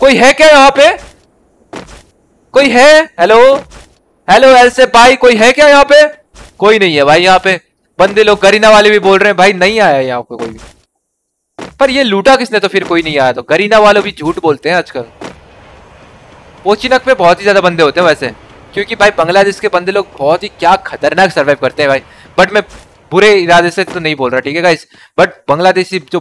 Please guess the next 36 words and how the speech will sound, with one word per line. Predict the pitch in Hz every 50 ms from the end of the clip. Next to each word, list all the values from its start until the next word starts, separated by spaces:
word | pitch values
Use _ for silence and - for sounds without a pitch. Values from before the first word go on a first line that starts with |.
| - -
भाई | 113 127 143
लोग | 170 180 170
हैं | 147 147
ना, | 175 170 143 - - - - _
तुम | 175 185
लोगों | 208 220 220
को | 226 220 -
टूर्नामेंट | 196 190 180 175 196 202 202 190 180
पे | 185 175
जाना | 160 151 151 147
चाहिए | 135 143 147 160
भाई। | 151 170 180 - _ _ -
तुम | 202 196 _ _ _ -
क्या | 196 202 214 202
खेलोगे | - - - - 156 156 160 170 180 185 175
मेरे | 156 160 170
को | 165 - -
पता | 147 147 165 151
है, | 139 117 - - _ _ _ _
क्योंकि | - 196 190 226 220
भाई | 196 202 220 220 - - 220 - _ -
ये | 185 202
लोगों | 220 220 226
का | 214 240 220
जो | 220 220 214 214 -
camping | 196 190 190 190 214 214 214 208
का | 226 208 208 - -
टेक्निक | 190 180 - 208 226 180
है | 185 180 185
ना, | 202 202 180 - _ _ _ -
वो | 208
मेरे | 196 208 214 214
को | 196 - _
best | 160 190 196 - 185
लगता | 170 - - 147
है। | 127 117